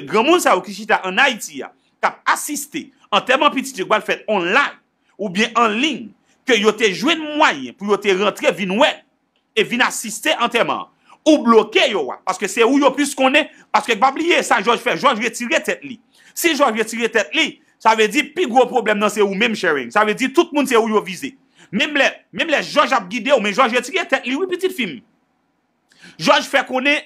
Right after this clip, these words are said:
li pa nan afè kòb. Alò, sa vle di kòb la se nan men w li ye. Si jòj di li pa afè kòb, li pa konnen l, ebyen, charing, pitit fi m, kòb la se nan men w li ye. Ede moun yo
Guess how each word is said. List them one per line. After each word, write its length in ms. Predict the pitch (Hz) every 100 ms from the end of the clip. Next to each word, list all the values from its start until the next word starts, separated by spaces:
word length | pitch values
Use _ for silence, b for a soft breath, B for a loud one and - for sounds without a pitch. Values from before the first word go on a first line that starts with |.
| 170
li 100 | 214
pa 120 | 233
nan 140 | 233 233
afè 220 | - 214 -
kòb. 240 | 247 135 _ b b _
Alò, 240 | 180 190 139
sa 140 | 208 208
vle 100 | 175
di 80 | 165
kòb 160 | 175
la 80 | 175
se 120 | 202
nan 120 | 196 214
men 120 | 254
w 20 |
li 140 | 285
ye. 160 | 311 - -
Si 220 | - 302
jòj 320 | 175 254 214 -
di 160 | 220 202
li 80 | 190
pa 140 | 190 170 b b -
afè 280 | 180 220 -
kòb, 160 | 190 170
li 40 |
pa 120 | 180 175
konnen 360 | 208 254 277
l, 40 | 262 B -
ebyen, 200 | 185 202
charing, 320 | 233 226 233
pitit 240 | 226 254 220
fi 160 | 269 285
m, 100 | -
kòb 200 | 208 190
la 80 | 185
se 80 | 190
nan 140 | 185
men 140 | 247 254
w 40 |
li 100 | 208 190
ye. 100 | 208 220 b b b _ _ _ _
Ede 380 | 233 170 165 247
moun 240 | 202 214 196
yo 160 | 214